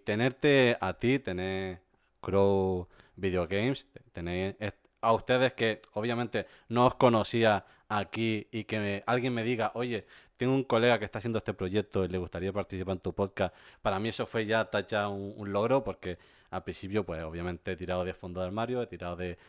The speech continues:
todo colega, de sé que va a salir bien porque he hablado mil veces con ellos y sí, siempre hemos hablado bien, nunca ha habido problemas, porque en el podcast iba a haber problemas. Y la verdad que para mí hoy estoy marcando esa casilla de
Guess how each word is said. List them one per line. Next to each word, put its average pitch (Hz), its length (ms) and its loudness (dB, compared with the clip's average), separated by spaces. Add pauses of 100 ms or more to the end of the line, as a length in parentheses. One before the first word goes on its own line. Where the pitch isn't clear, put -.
(200)
todo 92 280 -2
colega, 107 520 4 (220)
de 87 260 -8
sé 101 200 -10
que 110 80 -6
va 101 80 -6
a - 40 -8
salir 95 240 -8
bien 104 180 -8
porque 82 460 -14 (160)
he 92 160 -4
hablado 92 320 2
mil 92 120 0
veces 95 280 -6
con 92 180 -6
ellos 95 360 -4 (540)
y 90 840 -4 (400)
sí, 92 220 -8
siempre 98 460 -2
hemos 92 240 2
hablado 90 180 2
bien, 90 240 -4
nunca 87 200 -6
ha - 20 -2
habido 95 160 -2
problemas, 92 360 -4
porque 92 440 -6 (280)
en 101 140 0
el 101 100 2
podcast 98 240 -4
iba 98 100 2
a - 40 4
haber 101 120 2
problemas. 117 360 0 (360)
Y 131 100 -4
la 131 160 6
verdad 117 220 4
que 123 240 6
para 107 260 4
mí 139 260 0 (100)
hoy 151 280 0
estoy 127 220 -8
marcando 120 500 -6
esa 120 180 -6
casilla 113 420 -4
de 104 220 -4